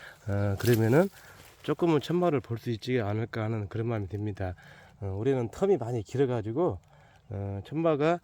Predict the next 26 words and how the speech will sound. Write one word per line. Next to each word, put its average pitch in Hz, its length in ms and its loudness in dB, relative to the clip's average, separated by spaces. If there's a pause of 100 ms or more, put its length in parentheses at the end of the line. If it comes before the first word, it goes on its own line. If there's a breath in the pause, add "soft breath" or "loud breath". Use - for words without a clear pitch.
(380 loud breath)
제가 131 300 0
이렇게 127 240 -2
볼 120 180 -6
때 123 440 2
흉년으로 226 440 4
생각을 156 320 0
했었는데, 143 580 -2 (500 loud breath)
제가 143 180 2
이렇게 147 160 2
가만히 185 420 6
이렇게 160 180 4
생각을 160 300 4
해보니까, 131 640 2 (960 loud breath)
어, 113 220 -2
예년에 156 320 4
비해서 131 500 2 (120)
뭐 107 200 -4
수량은 175 340 2
좀 143 160 -6
줄었지만 190 580 2 (380 soft breath)
그래도 170 280 6
웬만큼은 180 540 6
나오는 131 360 4
해입니다. 143 680 2 (380 loud breath)
아, 101 420 -4
자, 101 200 -4